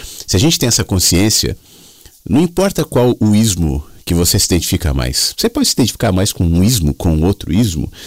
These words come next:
Obviamente que os sistemas político-econômicos todos estão abertos a, a serem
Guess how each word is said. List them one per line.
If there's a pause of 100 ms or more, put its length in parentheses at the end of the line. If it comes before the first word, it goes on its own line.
(260)
Obviamente
que
os
sistemas
político-econômicos
todos
estão
abertos
a,
a
serem